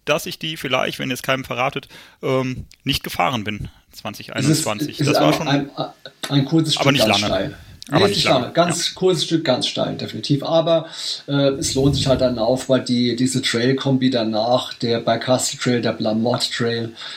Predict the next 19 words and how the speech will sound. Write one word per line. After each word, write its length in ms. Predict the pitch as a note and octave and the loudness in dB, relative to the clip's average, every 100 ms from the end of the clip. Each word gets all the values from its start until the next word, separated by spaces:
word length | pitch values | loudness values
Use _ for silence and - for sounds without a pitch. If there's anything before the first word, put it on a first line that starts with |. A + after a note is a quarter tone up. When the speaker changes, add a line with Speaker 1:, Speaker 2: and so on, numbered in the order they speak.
| - - | -18 -4
Speaker 2:
äh, 220 | C#3+ C3+ | 2 2
sind 180 | E3 D#3+ | 2 2
wirklich 320 | F3+ E3 - | 0 0 0
wunderschöne 680 | F3 G#3 G3+ - F#3 F3 D#3+ | 2 2 2 2 2 2 0
Flow-Trails, 960 | - D#3 F#3 G3+ - F#3 F3+ F3+ E3 - | 2 2 2 0 0 2 2 2 0 -2
die 120 | F3 | 0
da 160 | D#3 | 2
rübergehen. 1080 | D3 F3 F3 F3+ D#3 D#3 D#3 E3 D#3+ D#3+ D#3 | 2 0 0 2 2 2 4 2 4 2 0
Ähm, 480 | C#3+ C#3+ C#3+ C#3+ C3+ - - - _ _ _ - | 0 2 2 2 0 -8 -20 -20 _ _ _ -12
also 200 | - B2+ | -2 -2
zunächst, 580 | C3 D3+ D3 D#3+ - - | 2 2 2 2 0 0
äh, 180 | D3+ C#3+ | 0 0
von 200 | C#3 D#3+ | 2 2
der 100 | D3 | 2
Bergstation 640 | C#3 D3 - D3 D#3 C#3 | 2 0 0 0 2 0
im 180 | C3+ B2 | 0 0
Wald, 420 | B2 C3 F3+ F3+ | 2 2 2 0
schön 260 | - D#3+ D3+ | 0 2 2
gebaut. 560 | B2+ - B2+ D#3+ E3+ | 0 0 2 2 -2